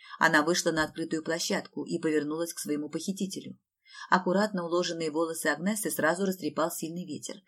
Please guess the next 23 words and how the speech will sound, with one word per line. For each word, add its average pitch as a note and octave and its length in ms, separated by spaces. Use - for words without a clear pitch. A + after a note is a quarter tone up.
который, E3 360
казалось, D#3 420
драконицу D3+ 640
совсем C#3+ 420
не D#3 80
волновал. D3+ 460
Однако G3+ 400
Пэм A#3 340
еле F3 260
стояла F3+ 440
на E3 120
ногах F3+ 460
от - 140
его C#3+ 200
порывов. C#3+ 400
Только G3 260
теперь A3 460
она D#3 280
увидела, E3+ 380
насколько D#3 580
Дункан D3+ 460
был C#3+ 160
прав. - 240